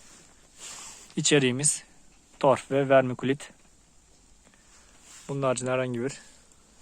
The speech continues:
uygulama yapmıyoruz. Yaptığımız uygulamalar da şöyle. Enginarlarımız çimlenmeye başladı. Yaklaşık olarak Mart ayının başında üç bin adet enginar filemiz satışta olacak.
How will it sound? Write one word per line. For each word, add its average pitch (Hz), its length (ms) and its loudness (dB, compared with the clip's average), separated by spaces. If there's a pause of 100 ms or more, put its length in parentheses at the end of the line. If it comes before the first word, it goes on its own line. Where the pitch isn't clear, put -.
(120)
uygulama 131 340 -2
yapmıyoruz. 131 520 -6 (220)
Yaptığımız 139 500 -4 (160)
uygulamalar 135 440 0
da 139 180 2
şöyle. 139 420 -2 (2000)
Enginarlarımız 131 800 0
çimlenmeye 131 480 -2
başladı. 131 460 -2 (1300)
Yaklaşık 143 420 0
olarak 151 240 4 (1400)
Mart 143 280 6
ayının 139 220 4
başında 139 340 2
üç 143 160 0
bin 151 60 -2
adet 139 320 -2 (1000)
enginar 143 340 0
filemiz 127 420 -2 (280)
satışta - 460 -2
olacak. 127 440 -2